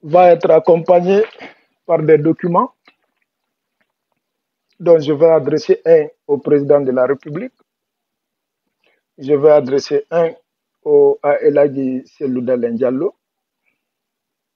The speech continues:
Chers Guinéens, c'est pas une vidéo de violence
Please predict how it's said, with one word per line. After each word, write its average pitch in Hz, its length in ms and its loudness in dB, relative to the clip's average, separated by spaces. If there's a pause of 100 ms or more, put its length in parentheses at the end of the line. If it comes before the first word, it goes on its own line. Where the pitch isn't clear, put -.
(3000)
Chers 233 340 0
Guinéens, 185 540 4 (2500)
c'est 175 220 -2
pas 220 180 0
une 196 160 2
vidéo 190 580 0 (1400)
de 147 120 -4
violence 165 800 -4